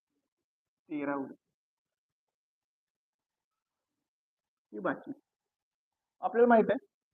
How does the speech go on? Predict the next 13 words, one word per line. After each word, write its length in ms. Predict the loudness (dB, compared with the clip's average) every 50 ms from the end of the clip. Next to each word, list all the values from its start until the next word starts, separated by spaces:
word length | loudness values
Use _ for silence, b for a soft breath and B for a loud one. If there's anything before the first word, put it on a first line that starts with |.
| _ _ _ _ _ _ _ -20 -2 4
ज्या 200 | 8 8 10 10
संख्येला 420 | 10 10 8 8 10 10 10 10 10
अठरा 320 | 10 8 8 10 10 10
ने 60 | 12
भागतो, 380 | 12 10 10 10 8 8 6 0 -2 _ _ _ _ _ _ _ _ _ _ _ _ _ _ _ _ _ _ _ _ _ _ _ _ _ _
त्या 140 | -2 -2 0
संख्येला 340 | 2 4 4 6 6 6 6
नऊ 220 | 8 10 12 12
ने 140 | 12 12 10
भाग 160 | 8 6 4 2
जाणार. 220 | 2 0 -2 -2 -8 _ _ _ _ _ _ _ _ _ _ _ -8
चालेल 240 | -4 -2 0 0
ना? 240 | 0 -2 -2 -6 -12